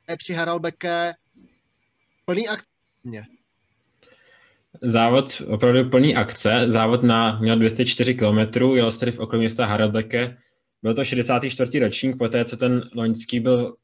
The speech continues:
Speaker 2: vynechán kvůli, eh, pandemické situaci, ale myslím si, že to čekání stálo za to, protože ten letošní ročník byl hodně zajímavý, utočil se daleko před cílem. Máme tu spoustu závodníků, kteří překvapili, spoustu sk-, kteří zklamali.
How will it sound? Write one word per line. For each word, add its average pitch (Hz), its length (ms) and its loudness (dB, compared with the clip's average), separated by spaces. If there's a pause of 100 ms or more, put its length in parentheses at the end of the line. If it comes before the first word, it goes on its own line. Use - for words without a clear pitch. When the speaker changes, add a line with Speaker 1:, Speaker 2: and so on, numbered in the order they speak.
Speaker 2:
vynechán 117 760 -4
kvůli, 117 280 -6
eh, 107 720 -8
pandemické 113 520 -6
situaci, 117 640 -6 (440)
ale 117 340 -2
myslím 117 320 -6
si, 123 160 -6
že 123 100 -4
to 123 100 -6 (140)
čekání 117 480 -4
stálo 117 260 -6
za 110 100 -4
to, 110 140 -8
protože 110 320 -10
ten 117 380 -8
letošní 107 420 -10
ročník 110 320 -8
byl 113 340 -4 (220)
hodně 113 220 -2
zajímavý, 110 500 -4
utočil 117 300 -8
se 123 120 -6
daleko 110 300 -2
před 113 220 -10
cílem. 113 440 -6 (380)
Máme 107 160 -4
tu 123 120 -8
spoustu 120 380 -8
závodníků, 113 580 -4
kteří 117 240 -4
překvapili, 110 520 -6
spoustu 113 320 -12
sk-, - 240 -18
kteří 120 220 -6
zklamali. 107 600 -6